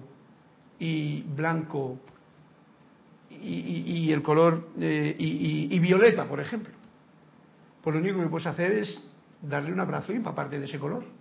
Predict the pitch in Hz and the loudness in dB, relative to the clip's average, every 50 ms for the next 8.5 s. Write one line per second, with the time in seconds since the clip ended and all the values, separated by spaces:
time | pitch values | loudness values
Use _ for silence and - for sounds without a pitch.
0 | - - - - - - - 165 143 - 147 - 165 156 160 170 165 165 175 175 | -20 -20 -20 -20 -20 -10 -8 -6 -6 -6 -4 -4 -4 -2 0 -2 0 2 4 4
1 | 190 156 156 170 247 - - - - - - - - - - 139 139 - - 151 | 4 4 4 2 0 -2 -6 -10 -16 -20 -20 -20 -16 -12 -10 -8 -6 -6 -6 -6
2 | 147 - 147 151 160 156 156 151 143 135 127 139 143 151 151 - - - - - | -4 -4 -2 -2 0 0 0 0 -2 -2 -2 -2 -2 -2 -2 -4 -6 -12 -4 -2
3 | 156 156 - 165 160 - 156 151 147 - 151 139 143 139 - - 226 214 180 - | -2 0 0 0 2 2 2 2 4 2 2 2 2 0 2 4 4 6 6 4
4 | - 160 156 151 151 143 - 185 175 170 147 - - - - - - 151 143 139 | 2 0 2 0 0 0 2 4 6 6 6 4 0 -8 -10 0 2 4 4 4
5 | - - 151 143 160 165 160 156 165 - - 156 143 - - 202 202 196 190 214 | 2 2 4 4 4 4 4 0 -2 -2 -2 -2 -2 0 2 2 2 2 2 -2
6 | - - - - - - - - - - - - - 151 143 143 - - 143 143 | -4 -6 -10 -16 -18 -20 -20 -20 -20 -20 -20 -8 -6 -4 -4 -2 0 0 2 4
7 | 151 151 160 165 - 165 151 156 160 160 156 156 - - - 190 185 185 208 214 | 4 4 4 4 2 0 0 0 0 0 0 -2 -6 -4 -2 -2 0 2 2 2
8 | 208 190 196 208 262 277 - - - | 4 8 8 8 6 4 0 -8 -12